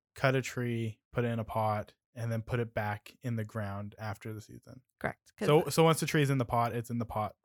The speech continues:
Speaker 1: for as long as you can keep it alive?
Speaker 2: Mm-hmm. 'Cause the tree has its root system in the pot.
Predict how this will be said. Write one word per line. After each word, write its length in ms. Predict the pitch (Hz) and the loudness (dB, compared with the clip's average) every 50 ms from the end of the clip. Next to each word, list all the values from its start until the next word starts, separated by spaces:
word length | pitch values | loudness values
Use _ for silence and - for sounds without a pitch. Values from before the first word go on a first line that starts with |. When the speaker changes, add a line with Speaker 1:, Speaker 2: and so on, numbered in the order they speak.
| _ | _
Speaker 1:
for 100 | - 127 | -4 -4
as 100 | 117 107 | -2 -2
long 160 | 110 107 107 104 | -2 -4 -4 -6
as 140 | 104 107 | -8 -8
you 60 | 107 101 | -8 -10
can 100 | 104 104 | -10 -8
keep 180 | - 110 104 | -8 -8 -8
it 80 | 110 110 | -6 -6
alive? 340 | 107 107 107 110 117 131 - _ _ _ _ _ _ 214 | -6 -6 -4 -6 -6 -8 -8 _ _ _ _ _ _ 2
Speaker 2:
Mm-hmm. 240 | 208 226 220 262 349 - _ - _ _ _ _ _ _ _ _ _ _ - | 4 4 4 2 -2 -6 _ -16 _ _ _ _ _ _ _ _ _ _ 0
'Cause 180 | 240 233 208 202 | 0 2 2 2
the 180 | 208 202 202 196 | 0 0 0 0
tree 420 | - - 226 208 196 190 185 175 | 0 0 0 0 2 2 0 -2
has 280 | - 190 180 180 180 170 | -2 -2 -2 -2 -2 -2
its 200 | - - - - | -4 -6 -6 -6
root 180 | 185 - - | -6 -6 -6
system 340 | - - - - - 190 170 | -6 -6 -6 -6 -6 -6 -6
in 120 | - - | -6 -6
the 80 | - - | -8 -10
pot. 320 | - - - - - - | -8 -6 -6 -6 -6 -8